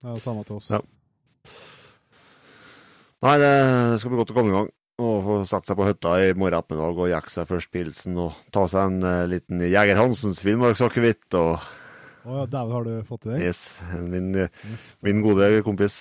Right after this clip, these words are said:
Speaker 2: eller vår gode kompis Martin, eh, bor jo litt sen-, mer sentralt enn meg, så han, eh, har skaffet seg noen flasker.
Speaker 1: Ja, det høres veldig bra ut. Ja, da er jo ikke gått, eh, skodd ikke sikkert det blir så artig i første hand, da, men dere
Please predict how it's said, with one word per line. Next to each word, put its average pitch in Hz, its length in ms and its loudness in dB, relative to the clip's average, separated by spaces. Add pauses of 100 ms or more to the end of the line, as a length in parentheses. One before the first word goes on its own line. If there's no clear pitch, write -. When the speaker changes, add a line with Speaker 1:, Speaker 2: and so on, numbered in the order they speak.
Speaker 2:
eller 104 180 2
vår 113 260 4
gode 113 220 4
kompis 101 300 0
Martin, 104 360 0
eh, 107 340 0
bor 104 200 2
jo 92 80 2
litt 101 160 0
sen-, 104 220 0
mer 101 160 0
sentralt 95 420 0
enn 117 100 -2
meg, 101 160 -2
så 101 140 0
han, 104 180 0
eh, 101 240 -2
har 104 160 0 (140)
skaffet 90 340 0
seg 90 160 2
noen 101 140 2
flasker. 95 320 -2 (880)
Speaker 1:
Ja, 110 220 -8
det 110 140 -6
høres 107 260 -8
veldig 104 240 -6
bra 110 100 -4
ut. - 160 -10 (760)
Ja, 113 100 -6
da 113 120 -2 (100)
er 147 80 4
jo 131 80 2
ikke 135 320 0
gått, - 240 -6
eh, 123 180 2
skodd 117 300 -6
ikke 120 240 -2
sikkert 110 160 -6
det 113 40 -12
blir 117 120 -2
så 120 160 0
artig 113 160 -2
i 110 80 -4
første 117 260 0
hand, 139 120 0
da, 135 100 2
men 127 80 0
dere 123 100 2